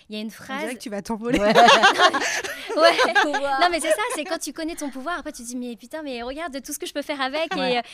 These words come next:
Speaker 1: et t'as, et t'as peur d'aller trop loin, en fait. Et en fait, il y a une phrase, euh, qui a été reprise par Nelson Mandela, mais à la base, c'est une, c'est une femme qui l'a, qui l'a écrit.
Speaker 3: Voilà, toujours.
Speaker 1: Et c'est Marianne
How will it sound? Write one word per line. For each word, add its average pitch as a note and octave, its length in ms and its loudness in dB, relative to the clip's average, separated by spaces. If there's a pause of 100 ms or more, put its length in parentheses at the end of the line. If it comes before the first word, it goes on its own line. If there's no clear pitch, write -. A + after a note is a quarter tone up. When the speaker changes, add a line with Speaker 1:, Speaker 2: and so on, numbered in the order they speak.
(160)
Speaker 1:
et A3+ 80 -8
t'as, A#3 180 -2
et A#3+ 80 -8
t'as A#3 120 -6
peur C#4 160 -8
d'aller A3+ 220 -8
trop - 160 -10
loin, D4 220 -8
en B3+ 40 -8
fait. A3+ 280 -10 (320)
Et A3 100 -6
en A3 60 -6
fait, D#4 60 -6
il - 80 -14
y - 20 -12
a A3+ 60 -8
une G#3+ 60 -12
phrase, C#4+ 400 -10
euh, G#3+ 140 -6
qui G#3 100 -14
a G3+ 40 -10
été G3+ 140 -14
reprise A#3 280 -12
par G#3+ 140 -10
Nelson A#3 240 -10
Mandela, A3 480 -8
mais G#3+ 80 -8
à F#3+ 40 -6
la F#3+ 100 -8
base, B3 200 -10
c'est G#3+ 80 -14
une, F#3 300 -12
c'est F#3+ 160 -16
une F3+ 240 -14
femme C#4 260 -6
qui G#3+ 160 -18
l'a, E3+ 200 -14 (420)
qui - 140 -14
l'a F#3 200 -8
écrit. A3+ 300 -8
Speaker 3:
Voilà, F#3 240 -8 (240)
toujours. F#3 320 -18 (100)
Speaker 1:
Et A3 240 -6
c'est A3 240 -6
Marianne B3 640 -6